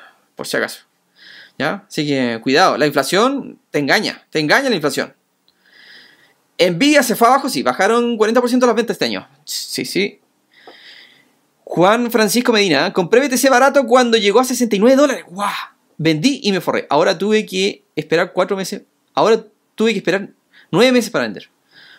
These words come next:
¡Guau! Fran-, fantástico, Francisco. Muy bien.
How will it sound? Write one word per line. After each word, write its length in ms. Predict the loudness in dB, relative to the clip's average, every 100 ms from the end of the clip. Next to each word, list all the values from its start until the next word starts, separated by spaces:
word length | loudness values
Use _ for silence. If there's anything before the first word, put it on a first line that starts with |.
| _
¡Guau! 160 | -2 -2
Fran-, 320 | -6 -6 -8 _
fantástico, 460 | -8 -2 -2 0 -4
Francisco. 340 | -4 -8 -14 _ _ _ _ _
Muy 260 | -6 -2 -2
bien. 200 | -6